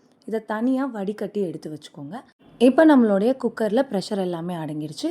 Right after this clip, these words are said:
திறந்தும் பார்த்தாச்சு. இப்போ பாருங்க, நல்லா வந்து நம்மளுடைய சாதம் குழைவா வந்து வெந்திருக்கு. இப்போ ஸ்டவ்வை ஆன் பண்ணிக்கோங்க. ஆன் பண்ணி ஒரு தடவை நல்லா கரண்டி வச்சு கலந்து விட்டுக்கோங்க. கலந்து விட்டதுக்கு அப்புறமா நம்மளுடைய வெள்ளை தண்ணியை சேர்த்துக்க போறோம்.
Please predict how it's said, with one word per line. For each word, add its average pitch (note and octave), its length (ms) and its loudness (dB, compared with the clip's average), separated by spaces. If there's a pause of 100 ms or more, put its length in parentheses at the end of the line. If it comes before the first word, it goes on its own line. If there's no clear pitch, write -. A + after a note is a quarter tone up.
(120)
திறந்தும் F#3+ 420 -4
பார்த்தாச்சு. D#3 400 -14 (300)
இப்போ - 200 -14
பாருங்க, A3+ 260 2 (120)
நல்லா G#3+ 400 2
வந்து G#3 180 -2
நம்மளுடைய F3+ 380 -6
சாதம் F3+ 300 -6 (300)
குழைவா F#3+ 400 0
வந்து E3 260 -6
வெந்திருக்கு. D#3+ 460 -8 (540)
இப்போ E4 280 -2
ஸ்டவ்வை G3+ 360 -4 (100)
ஆன் F3 220 -8
பண்ணிக்கோங்க. D3+ 400 -10 (200)
ஆன் C#4 220 0
பண்ணி G3+ 280 -2
ஒரு G#3 160 -2
தடவை F#3+ 300 -4
நல்லா F3+ 300 -6
கரண்டி F3+ 380 -4
வச்சு C4+ 220 -10 (480)
கலந்து G#3+ 320 -2
விட்டுக்கோங்க. D3 400 -14 (440)
கலந்து D4+ 320 2
விட்டதுக்கு E3+ 400 -8
அப்புறமா D#3+ 440 -12 (140)
நம்மளுடைய F#3+ 480 -8
வெள்ளை G3 200 -4 (100)
தண்ணியை D#3+ 340 -8
சேர்த்துக்க - 400 -14
போறோம். - 160 -16